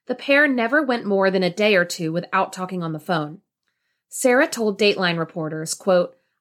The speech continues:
"I was her best friend, and she was mine. We talked all the time." In twenty eighteen, Duffy moved back to Homer to settle for a while after living abroad.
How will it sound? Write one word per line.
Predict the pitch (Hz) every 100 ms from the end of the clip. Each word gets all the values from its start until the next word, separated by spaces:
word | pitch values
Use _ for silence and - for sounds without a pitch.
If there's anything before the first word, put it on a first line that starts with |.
| -
"I | 240
was | 302 311
her | 220
best | 202 202 -
friend, | 208 160 156 180 -
and | 196
she | - 254
was | 277 240
mine. | 190 160 156 -
We | - 226
talked | - 240 254 -
all | 202 185
the | 185
time." | - 170 135 - _ _ _ _ _ _ _ -
In | 269 254
twenty | - 277 339 392
eighteen, | 277 - - 170 151 160 -
Duffy | 240 247 370
moved | 285 247 262 -
back | 190 202 -
to | 233
Homer | 214 190 147 165 -
to | 254
settle | - 320 240 170
for | 190 160
a |
while | 160 165 160 156
after | 196 202 202
living | 202 196 180
abroad. | 170 175 147 -